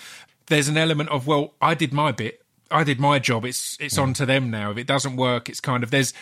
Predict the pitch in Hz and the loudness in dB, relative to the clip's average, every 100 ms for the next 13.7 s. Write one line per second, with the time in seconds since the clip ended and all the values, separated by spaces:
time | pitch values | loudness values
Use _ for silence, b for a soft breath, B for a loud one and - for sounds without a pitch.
0 | B 165 139 170 160 156 - 165 147 143 | B -2 2 4 4 2 4 2 4 4
1 | 135 147 127 - 110 98 104 95 - B | 4 4 2 0 -4 -6 -8 -8 -8 B
2 | B B B 147 175 165 - - - _ | B B B 0 2 2 -2 -4 -16 _
3 | _ _ 151 151 160 143 - 139 147 151 | _ _ -2 2 2 0 0 -2 0 0
4 | 151 131 117 113 - - 120 117 - - | 2 2 2 -2 -4 -4 -4 -4 -6 -2
5 | 135 131 123 - B B B B B 139 | 0 0 -2 -6 B B B B B -4
6 | 123 117 123 _ _ _ _ _ - 147 | -2 -2 -4 _ _ _ _ _ -4 -2
7 | 117 113 - 117 160 170 - 165 151 131 | 0 -2 0 2 4 4 2 2 0 -4
8 | 113 123 165 147 143 127 120 143 123 104 | -4 -2 0 0 0 -2 2 2 2 0
9 | b b b b - 147 147 160 175 147 | b b b b -16 -16 -16 -2 0 2
10 | 214 202 190 185 175 175 170 165 - 160 | 2 2 4 4 4 4 2 2 -2 -4
11 | 151 - 147 131 - - - - - 196 | -4 0 2 2 -4 -10 -16 -10 -4 -2
12 | 156 170 190 180 151 127 123 123 120 139 | 2 2 4 4 4 4 2 0 2 2
13 | 165 208 196 165 165 151 127 | 4 4 4 4 2 2 0